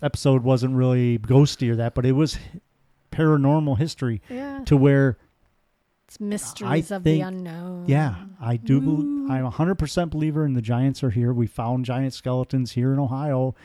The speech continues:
Speaker 1: We found s-, giant skeletons in Toledo, not even five miles from where we're sitting right now.
Speaker 2: Yeah.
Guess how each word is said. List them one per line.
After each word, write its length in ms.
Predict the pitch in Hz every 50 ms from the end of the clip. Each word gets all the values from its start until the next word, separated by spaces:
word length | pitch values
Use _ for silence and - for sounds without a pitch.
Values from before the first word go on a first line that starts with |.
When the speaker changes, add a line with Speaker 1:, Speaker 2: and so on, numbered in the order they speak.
| - - - - _
Speaker 1:
We 80 | - 131
found 380 | - - 120 120 127 127 120 -
s-, 240 | - - - - _
giant 280 | - - 131 135 131 -
skeletons 480 | - - 139 143 127 - 139 123 113
in 100 | 127 131
Toledo, 580 | 117 - 131 131 139 156 139 127 123 127 123 - - _ _ _ - -
not 180 | 131 131 131 135
even 420 | 131 123 131 127 127 127 123 107 _ _
five 360 | - _ - 127 123 135 123
miles 320 | 123 131 143 143 135 117
from 160 | - - 120
where 120 | 120 127 127
we're 100 | 123 120
sitting 280 | - - 135 131 127
right 180 | 123 127 127 127
now. 340 | 127 135 143 139 123 123 117
Speaker 2:
Yeah. 220 | 196 190 202 220